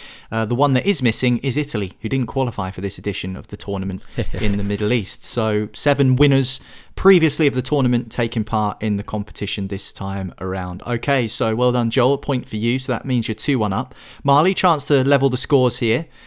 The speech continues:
Speaker 1: Lusail Iconic Stadium is one of the venues for the World Cup coming up. Does it hold more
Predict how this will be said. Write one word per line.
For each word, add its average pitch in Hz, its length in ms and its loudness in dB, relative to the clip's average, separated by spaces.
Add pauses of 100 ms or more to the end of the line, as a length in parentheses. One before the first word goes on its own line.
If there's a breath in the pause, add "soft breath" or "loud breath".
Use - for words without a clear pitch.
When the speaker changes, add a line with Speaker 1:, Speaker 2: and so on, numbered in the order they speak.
(420 soft breath)
Speaker 1:
Lusail 196 680 6
Iconic 214 560 2
Stadium 156 720 2 (280)
is 123 240 0
one 175 120 0
of 147 80 2
the 131 60 6 (120)
venues 117 500 2
for 113 360 2
the 110 60 0
World 110 280 2
Cup - 320 -4 (400)
coming 107 380 -2
up. 135 280 -4 (640 soft breath)
Does 196 180 6
it 240 100 6
hold 180 340 4
more 190 580 6